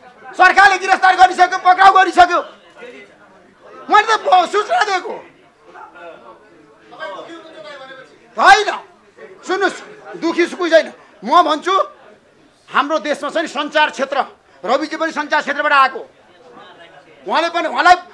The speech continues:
पहिलोपटक गिरफ्तार गर्दा पनि केपी शर्मा ओली प्रधानमन्त्री हुनुहुन्थ्यो।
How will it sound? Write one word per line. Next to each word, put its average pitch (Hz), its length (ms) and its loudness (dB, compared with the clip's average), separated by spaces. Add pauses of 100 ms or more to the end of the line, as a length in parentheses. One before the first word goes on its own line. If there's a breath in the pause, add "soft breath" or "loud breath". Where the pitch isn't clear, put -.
(140 soft breath)
पहिलोपटक 339 500 0
गिरफ्तार 320 380 -2
गर्दा 330 260 0
पनि 349 260 2 (680)
केपी 339 220 -2
शर्मा 330 260 0
ओली 330 80 -4
प्रधानमन्त्री 320 480 -2
हुनुहुन्थ्यो। 302 300 -2